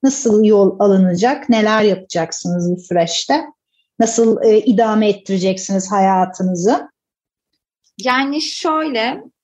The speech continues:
Speaker 2: aslına bakarsanız birçoğumuz işe geri dönüş davası açacak.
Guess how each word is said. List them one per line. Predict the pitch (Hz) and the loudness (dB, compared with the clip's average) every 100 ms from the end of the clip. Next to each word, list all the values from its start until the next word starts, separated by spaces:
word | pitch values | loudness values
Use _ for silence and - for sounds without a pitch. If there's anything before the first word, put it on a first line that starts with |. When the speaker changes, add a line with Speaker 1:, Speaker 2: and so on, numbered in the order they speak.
| _ _ _ _ - | _ _ _ _ -10
Speaker 2:
aslına | 196 190 - 214 | -8 -8 -10 -12
bakarsanız | 196 196 208 190 - 196 220 302 - - - | -12 -12 -10 -10 -12 -14 -10 -10 -12 -20 -10
birçoğumuz | 285 294 - 262 247 285 330 | -8 -6 -6 -6 -6 -6 -8
işe | - 302 | -10 -8
geri | 254 269 247 | -6 -6 -6
dönüş | 262 294 254 | -6 -6 -4
davası | 233 233 233 233 240 | -2 0 -4 -4 -12
açacak. | - 180 170 160 - _ | -12 -14 -12 -10 -12 _